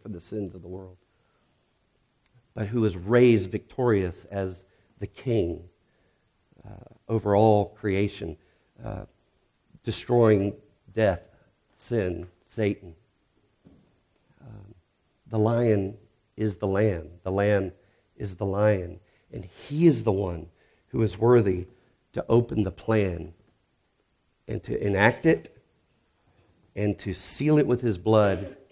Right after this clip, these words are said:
and to make sure that it happens all the way into eternity future. That's what Jesus is doing right now in the throne room of heaven.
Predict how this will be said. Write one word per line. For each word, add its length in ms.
and 140
to 120
make 320
sure 380
that 160
it 140
happens 680
all 160
the 80
way 180
into 260
eternity 480
future. 460
That's 460
what 180
Jesus 600
is 180
doing 480
right 280
now 420
in 140
the 80
throne 480
room 500
of 140
heaven. 360